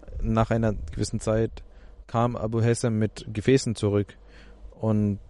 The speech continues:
legte diese beiseite und, äh, umarmte den heiligen Propheten, sallallahu alaihi wasallam, und wollte alles dahin geben und sagte, meine Eltern seien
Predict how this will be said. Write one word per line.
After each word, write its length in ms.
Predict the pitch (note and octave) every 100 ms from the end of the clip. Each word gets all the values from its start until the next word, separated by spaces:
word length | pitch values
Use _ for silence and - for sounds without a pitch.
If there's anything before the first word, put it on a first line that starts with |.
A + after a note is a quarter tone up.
| -
legte 320 | G#2+ A2+ A#2
diese 260 | A2+ G#2 G#2+
beiseite 540 | G#2+ G#2 A2+ A#2 A#2
und, 420 | G#2 G2 F#2+ -
äh, 300 | G#2 G2 -
umarmte 520 | - G#2 A#2 C#3 C#3 A#2+
den 140 | A2
heiligen 300 | A#2+ A2+ A2
Propheten, 420 | - G#2+ A#2 A2+
sallallahu 360 | A2 G#2+ G2+ G2+
alaihi 100 | G#2
wasallam, 400 | - G#2+ G#2 G2+ - - - - -
und 100 | -
wollte 300 | G2+ A#2 A#2
alles 220 | A#2 C#3+ -
dahin 260 | A#2 C3
geben 300 | A2+ G2+ G2+
und 120 | G2
sagte, 460 | G2 G2+ G#2 - G#2+
meine 260 | G2 G2+ G2+
Eltern 460 | A#2+ A#2+ A#2 G#2
seien 480 | G2+ G#2 G2+ G2 F#2+